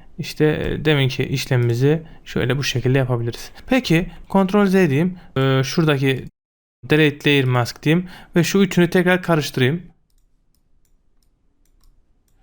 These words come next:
Evet, şöyle karıştırdım. Şimdi bu üç seçeneği seçip tekrar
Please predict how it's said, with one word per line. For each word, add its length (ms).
Evet, 200
şöyle 300
karıştırdım. 600
Şimdi 320
bu 160
üç 100
seçeneği 420
seçip 340
tekrar 460